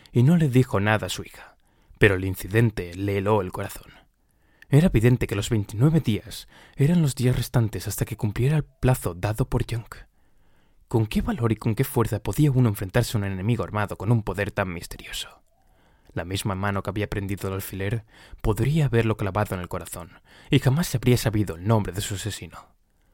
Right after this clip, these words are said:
A la mañana siguiente se quedó aún más sorprendido. Se había sentado a desayunar cuando Lucy dio un grito de sorpresa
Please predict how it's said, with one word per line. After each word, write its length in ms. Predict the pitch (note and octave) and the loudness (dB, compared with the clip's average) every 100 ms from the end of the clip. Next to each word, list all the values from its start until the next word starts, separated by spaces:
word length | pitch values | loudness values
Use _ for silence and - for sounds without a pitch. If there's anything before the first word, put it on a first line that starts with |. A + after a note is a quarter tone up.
| _ _ _ _ _ - | _ _ _ _ _ 4
A 100 | A#2+ | 6
la 100 | A#2+ | 8
mañana 320 | A#2+ C#3+ F3 | 6 4 4
siguiente 640 | - G2+ A2 G2 F2 E2+ - - | 2 2 2 0 -8 -14 -20 -20
se 200 | - - | 0 2
quedó 280 | A#2 G2+ C3 | 4 6 6
aún 260 | B2 A#2 A2 | 8 6 6
más 140 | G#2 | 2
sorprendido. 680 | - A2 F#2+ F2+ E2+ - - _ _ _ _ _ _ | 2 -2 -2 -8 -10 -14 -20 _ _ _ _ _ _
Se 200 | - - | -6 2
había 200 | G#2+ D#3 | 4 4
sentado 360 | F3 B2 A2 G#2+ | 4 4 4 2
a 40 | |
desayunar 640 | B2+ - A#2 G2 G2+ - - - - | 2 2 0 2 0 -2 -12 -20 -8
cuando 280 | - B2 G2+ | 4 4 4
Lucy 340 | A2 E3 - | 0 0 -2
dio 220 | F#2 G#2+ D3 | -2 2 2
un 80 | |
grito 240 | C3 B2 C3+ | 2 2 2
de 80 | B2+ | 4
sorpresa 640 | A2+ - B2+ - F2 | 2 4 2 2 -4